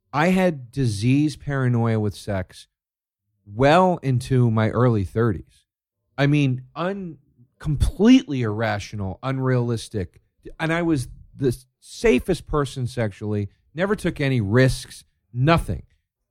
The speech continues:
Uh, and had utter, utter disease paranoia f-, in two ways. Either I'm gonna contract the big one, I'm gonna get H I V, and I'm gonna die.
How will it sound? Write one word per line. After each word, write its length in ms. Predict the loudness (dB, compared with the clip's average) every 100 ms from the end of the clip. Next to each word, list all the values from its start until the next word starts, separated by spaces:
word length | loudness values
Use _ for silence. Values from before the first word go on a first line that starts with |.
| _
Uh, 400 | 0 4 6 4 0 _ _ -4
and 140 | 0
had 280 | 4 2 0 0
utter, 420 | 6 8 8 4 2
utter 300 | 2 4 2
disease 480 | 0 0 2 2 2
paranoia 640 | 0 0 0 0 0 -2 -6 _ _ _ _
f-, 320 | -20 _ _
in 180 | 0 2
two 220 | 4 4
ways. 440 | 6 6 4 0 -8 _ _
Either 500 | 2 6 6 4 0 -4
I'm 140 | 0
gonna 160 | 2 0
contract 640 | 0 -2 -2 -2 -2 -4
the 80 | -6
big 240 | 4 4 4
one, 400 | 0 0 -4 -8 -16 _
I'm 120 | -2 2
gonna 120 | 2
get 140 | 4
H 220 | 4 2 2
I 140 | 0
V, 520 | 4 4 4 2 -4 -6
and 100 | -4
I'm 80 | -2
gonna 160 | -2
die. 640 | -4 0 2 2 -2 -10 -14